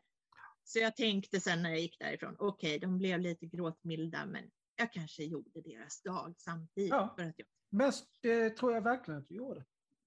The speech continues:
Speaker 2: Det,
Speaker 1: Mm.
Speaker 2: det låter verkligen så. Men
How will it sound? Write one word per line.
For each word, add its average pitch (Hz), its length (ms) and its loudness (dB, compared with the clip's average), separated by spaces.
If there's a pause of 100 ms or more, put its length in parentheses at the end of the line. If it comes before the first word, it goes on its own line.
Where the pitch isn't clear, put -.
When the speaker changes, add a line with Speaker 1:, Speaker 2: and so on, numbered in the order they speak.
(220)
Speaker 2:
Det, 190 160 -6
Speaker 1:
Mm. 180 240 0
Speaker 2:
det 185 100 2
låter 180 340 0
verkligen 180 320 -4
så. - 140 -14 (1400)
Men 190 460 4